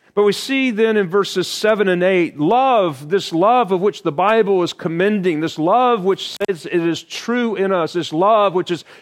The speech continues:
commending us to grow and abound in this love, its source is God.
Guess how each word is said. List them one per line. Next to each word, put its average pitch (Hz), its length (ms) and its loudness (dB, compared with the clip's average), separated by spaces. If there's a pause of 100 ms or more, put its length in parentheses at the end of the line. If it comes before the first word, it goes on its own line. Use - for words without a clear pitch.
commending 190 420 0
us 190 200 0
to 185 160 -4
grow 196 440 2
and 185 100 2
abound 214 680 2
in 175 160 2
this 160 220 -4
love, 135 360 2 (280)
its 165 180 -2
source - 880 -2
is 139 160 -6
God. 131 480 -4